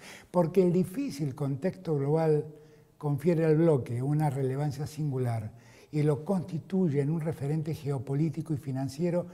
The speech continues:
importante, aunque no el único,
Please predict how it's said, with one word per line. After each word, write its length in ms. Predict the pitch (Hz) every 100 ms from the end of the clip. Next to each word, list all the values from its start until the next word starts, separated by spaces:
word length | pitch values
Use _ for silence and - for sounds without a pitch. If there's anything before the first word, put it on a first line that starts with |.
| - -
importante, 920 | 202 196 190 175 - 120 101 - 87 - _ _ _
aunque 280 | - 175 196
no 100 | 202
el 100 | 220
único, 520 | 202 135 123 - 104